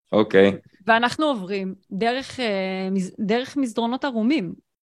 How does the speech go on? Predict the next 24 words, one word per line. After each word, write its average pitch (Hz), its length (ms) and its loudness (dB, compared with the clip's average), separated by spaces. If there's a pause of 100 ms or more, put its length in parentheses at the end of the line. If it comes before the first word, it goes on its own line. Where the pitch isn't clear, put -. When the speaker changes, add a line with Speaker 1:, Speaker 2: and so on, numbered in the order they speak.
(160)
Speaker 2:
ריח 233 260 0
של 233 160 -8
טרמפנטין, 190 720 -4
צבע, 226 420 -2
כאילו, 202 460 -4
תקשיב, 208 400 -6
לקח 202 260 -4
לי 220 100 -2
להוציא 190 240 -4
את 202 60 -12
הריח 202 280 -2
הזה 190 180 -4
מהאף, 185 580 -4 (640)
אה, 185 720 2
<laughs> 202 360 6
הרבה 202 260 2
זמן. 214 140 6
Speaker 1:
וואו, 110 220 10
Speaker 2:
ריח 107 120 2 (160)
Speaker 1:
פוסט-טראומה. 117 640 8
Speaker 2:
של, - 500 -12
ריח 254 260 4
של 240 200 0
טרמפנטין, 214 920 -2